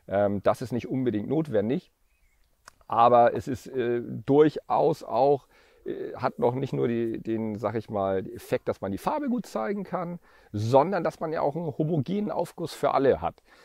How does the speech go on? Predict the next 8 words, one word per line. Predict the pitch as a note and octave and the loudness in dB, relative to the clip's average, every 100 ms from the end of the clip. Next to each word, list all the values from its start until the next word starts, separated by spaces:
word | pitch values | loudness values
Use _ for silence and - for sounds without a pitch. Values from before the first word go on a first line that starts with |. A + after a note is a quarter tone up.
| - - _ | -20 -20 _
Ich | G#2+ | 2
mache | C#3 - | 4 6
das | D#3 D3+ | 6 6
jetzt | D3 | 4
allerdings | C#3+ C3+ C#3 D#3 | 6 4 4 -2
mal, | D#3+ C3+ C3+ C3 | 4 8 8 6
ähm, | B2 B2 B2 A#2+ A#2+ - _ - - _ _ _ _ _ _ - - | 6 8 8 4 -2 -10 _ -20 -20 _ _ _ _ _ _ -20 -2
im, | A2 G#2+ G#2+ G#2+ G#2+ A2 G2+ | 0 2 2 0 0 -2 -4